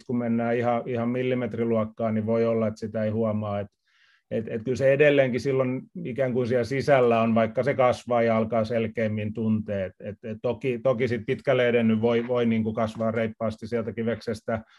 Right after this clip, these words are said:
ulkopuolelle, mutta, mut se tosiaan kyllä sen huolellisesti, kun, kun se kives,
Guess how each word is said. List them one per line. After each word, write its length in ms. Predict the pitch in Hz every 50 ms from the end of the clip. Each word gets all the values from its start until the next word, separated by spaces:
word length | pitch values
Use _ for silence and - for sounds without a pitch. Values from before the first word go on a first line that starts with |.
| _ _ _
ulkopuolelle, 760 | 117 120 117 107 120 107 107 107 101 101 101 95 98 92 -
mutta, 400 | - - - - - - - 104 - - - - - - - - - _
mut 180 | - 131 127 110
se 120 | 147 139
tosiaan 460 | 120 135 127 - 156 151 143 135 120
kyllä 140 | - 147 135
sen 260 | 127 151 139 135 - 160
huolellisesti, 960 | 156 160 156 170 160 156 151 147 143 139 139 120 139 131 - - 139 120 110 -
kun, 240 | - 135 131 120 107 - _ _ _ _ _ _ _ _
kun 180 | _ 131 127 123
se 100 | 131 127
kives, 400 | - 139 139 127 131 123 107